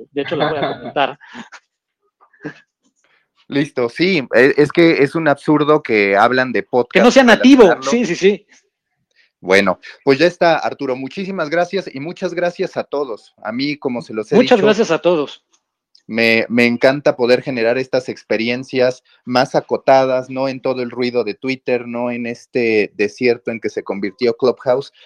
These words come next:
Speaker 2: sino para gente que sé que tiene
Speaker 1: <laughs>
Speaker 2: también un engagement con nosotros. Arturo, muchas gracias y que te vaya bien en este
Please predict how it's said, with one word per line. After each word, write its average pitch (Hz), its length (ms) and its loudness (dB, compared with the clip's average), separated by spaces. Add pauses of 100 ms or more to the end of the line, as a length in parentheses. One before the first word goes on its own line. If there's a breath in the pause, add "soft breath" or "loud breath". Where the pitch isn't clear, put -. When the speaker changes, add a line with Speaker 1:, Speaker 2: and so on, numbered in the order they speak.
Speaker 2:
sino 104 260 -4
para 101 200 2
gente 120 300 -6
que 101 120 -2
sé 110 200 0
que 107 120 -2
tiene 110 580 -6 (100)
Speaker 1:
<laughs> - 120 -14
Speaker 2:
también 110 340 2
un 117 140 -4
engagement 107 500 -2
con 95 220 -6
nosotros. - 440 -4
Arturo, 147 320 0
muchas 147 360 -2
gracias 160 440 2
y 104 120 -18
que 107 100 -6
te 113 100 0
vaya 127 280 4
bien 127 260 -2
en 117 100 -8
este 117 560 -4